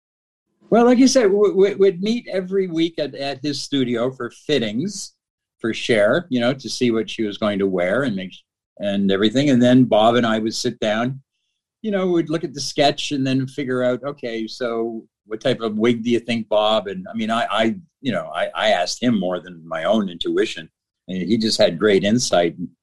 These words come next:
and together we just came up with a look. And like I said, then I'd go home and start try-, trying to create it. I made hair pieces out of,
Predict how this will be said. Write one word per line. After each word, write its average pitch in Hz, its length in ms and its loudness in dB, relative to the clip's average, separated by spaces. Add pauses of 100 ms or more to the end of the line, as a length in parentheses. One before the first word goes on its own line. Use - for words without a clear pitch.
(380)
and 156 160 -2
together 196 380 0
we 143 140 0
just 147 180 -10
came 151 160 -4
up 151 160 -4
with 147 160 -6
a 131 60 -6
look. 127 320 -2 (640)
And 147 420 -8
like 180 160 -8
I 202 40 -8
said, 214 280 -4
then 135 140 -2
I'd 156 160 -2
go 160 140 -2
home 165 260 0
and 160 100 -8
start 147 320 -6
try-, 143 260 -10 (380)
trying 139 220 0
to 127 80 -2
create 135 360 4
it. 147 120 0
I 170 100 0
made 208 220 4
hair 147 240 0
pieces 135 540 -4
out 120 160 2
of, 110 160 -2